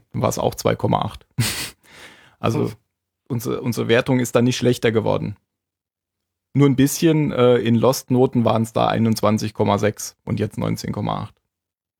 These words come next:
Speaker 2: Hast
Speaker 1: Ja.
Speaker 2: du dir auch noch die Mühe gemacht, das nach den einzelnen Leuten aufzuteilen?
Speaker 1: Ja,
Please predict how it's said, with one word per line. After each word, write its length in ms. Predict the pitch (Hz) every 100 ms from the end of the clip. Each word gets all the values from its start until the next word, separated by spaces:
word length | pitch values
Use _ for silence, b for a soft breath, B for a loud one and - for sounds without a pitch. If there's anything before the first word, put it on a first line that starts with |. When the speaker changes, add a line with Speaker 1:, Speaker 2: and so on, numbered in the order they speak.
| _ _ _ _ _ _ _ _ _ _ _ _ _ _ _ _ _ -
Speaker 2:
Hast 120 | 107 123
Speaker 1:
Ja. 40 |
Speaker 2:
du 60 | 117
dir 160 | 117
auch 160 | 123 -
noch 160 | 127
die 120 | - 117
Mühe 280 | 123 131 120
gemacht, 340 | 120 117 -
das 140 | 107 117
nach 140 | 107
den 160 | 120 110
einzelnen 420 | 110 - 113 104
Leuten 300 | 120 151 113
aufzuteilen? 760 | 107 - - - 101 110 151 -
Speaker 1:
Ja, 200 | 127 92